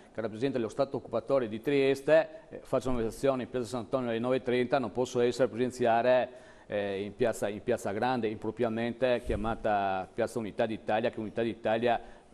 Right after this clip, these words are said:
non è, non è mai stata e mai sarà, perché l'Unità, eh, d'Italia è semplicemente sulla carta, ma in realtà sappiamo benissimo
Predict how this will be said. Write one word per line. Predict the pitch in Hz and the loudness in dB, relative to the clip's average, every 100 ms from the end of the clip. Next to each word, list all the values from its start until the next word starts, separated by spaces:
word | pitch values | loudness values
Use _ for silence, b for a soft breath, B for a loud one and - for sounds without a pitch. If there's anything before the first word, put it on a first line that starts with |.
| - - - 113 | -20 -20 -20 -18
non | 123 113 113 | -10 -6 -4
è, | 113 110 | -2 -2
non | 107 113 | -2 -4
è | 113 | -2
mai | 120 120 | -2 -2
stata | - 127 123 | 2 2 2
e | 110 | 0
mai | 117 | 0
sarà, | 117 117 117 123 | 0 2 2 2
perché | 107 101 120 113 | 0 0 2 4
l'Unità, | 104 107 - 123 117 95 | 2 -4 0 4 4 2
eh, | 110 104 101 | -2 -2 -4
d'Italia | 110 110 113 113 113 120 117 - - | -6 -2 2 2 4 4 4 0 -10
è | 110 | -10
semplicemente | - 104 - 110 113 113 113 | -8 -8 -4 -4 -2 -2 -4
sulla | - 120 113 | 0 0 2
carta, | 117 113 110 117 | 2 2 0 -2
ma | 113 | 0
in | |
realtà | 110 117 | 0 0
sappiamo | 110 - 120 | -4 -4 -2
benissimo | 117 113 110 - 120 120 | -2 -2 -4 -2 0 0